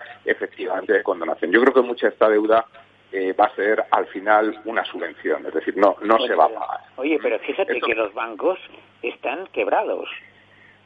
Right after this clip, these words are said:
Speaker 2: Fíjate, fíjate
Speaker 1: Sí,
Speaker 2: que
Speaker 1: bueno, pero los bancos, el,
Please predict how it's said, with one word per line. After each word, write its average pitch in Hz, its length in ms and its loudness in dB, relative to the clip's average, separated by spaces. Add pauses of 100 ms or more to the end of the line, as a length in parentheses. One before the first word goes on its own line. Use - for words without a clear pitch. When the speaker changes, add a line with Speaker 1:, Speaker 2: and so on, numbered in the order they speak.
(220)
Speaker 2:
Fíjate, 214 560 0 (140)
fíjate 180 260 0
Speaker 1:
Sí, 160 80 2
Speaker 2:
que 143 60 2
Speaker 1:
bueno, 147 260 2
pero 135 160 0
los 135 160 -2
bancos, 170 400 2 (360)
el, 135 120 -2